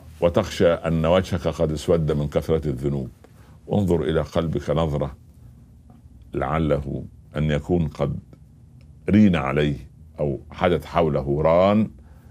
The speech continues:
اجله وامسحه أولا بأول،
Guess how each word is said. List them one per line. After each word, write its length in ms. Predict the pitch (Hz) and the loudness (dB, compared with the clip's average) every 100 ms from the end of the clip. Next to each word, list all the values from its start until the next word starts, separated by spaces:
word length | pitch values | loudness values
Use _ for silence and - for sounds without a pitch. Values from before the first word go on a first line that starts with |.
| - - - - | -20 -20 -14 -4
اجله 540 | 78 69 101 92 87 - - - | 0 4 4 4 0 -4 -12 -12
وامسحه 540 | - 67 - 92 - - | -6 -6 -4 -6 -6 -4
أولا 360 | 87 90 78 73 | 0 2 2 0
بأول، 600 | 67 - 85 87 90 80 | -2 -2 0 2 0 -2